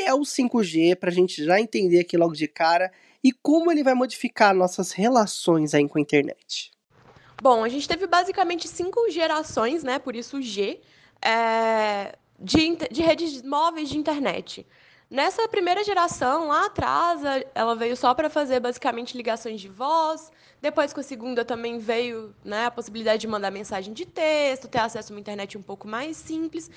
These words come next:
Speaker 2: que foi mais ou menos no período que, é, os celulares acabaram se popularizando aqui no Brasil. Já no três G, no final dos anos dois mil, a internet móvel de verdade se tornou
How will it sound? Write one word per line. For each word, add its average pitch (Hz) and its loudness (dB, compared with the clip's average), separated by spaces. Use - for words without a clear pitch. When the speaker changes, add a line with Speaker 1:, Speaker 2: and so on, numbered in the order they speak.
Speaker 2:
que 339 -6
foi 359 2
mais 370 0
ou 415 0
menos 370 -2
no 359 -4
período 320 -4
que, 320 -8
é, 254 0
os 254 -8
celulares 277 0
acabaram 277 0
se 285 -4
popularizando 330 0
aqui 269 -12
no 262 -10
Brasil. 240 -4
Já 277 6
no 494 0
três 403 0
G, 233 2
no 294 -2
final 247 -2
dos 277 -2
anos 226 -4
dois 196 -6
mil, 277 -2
a 320 0
internet 277 -4
móvel 277 -2
de 269 -10
verdade 247 -2
se - -20
tornou 311 -4